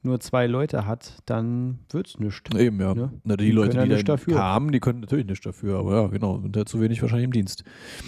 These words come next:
Speaker 2: Na, dann bin ich ja abends dann noch privat wieder zurückgeflogen nach Berlin. <clears throat> Und, äh, ich wusste schon von dem Problem,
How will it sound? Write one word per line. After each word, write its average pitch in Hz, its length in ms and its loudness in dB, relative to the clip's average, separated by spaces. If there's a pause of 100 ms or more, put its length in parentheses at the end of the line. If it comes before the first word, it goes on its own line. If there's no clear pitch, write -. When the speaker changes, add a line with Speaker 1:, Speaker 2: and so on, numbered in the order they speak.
(140)
Speaker 2:
Na, 117 140 4
dann 123 100 2
bin 151 100 0
ich - 60 -6
ja 143 220 2
abends 143 240 -4
dann 147 100 -6
noch 139 80 -8
privat 113 460 2
wieder 180 200 2
zurückgeflogen 190 680 2
nach 190 120 -2
Berlin. 208 400 0 (380)
<clears throat> 135 380 0 (840)
Und, 127 380 2
äh, 117 300 2
ich 104 120 -4
wusste 131 260 -2
schon 160 240 -4
von 151 140 0
dem 151 100 -2
Problem, 143 440 0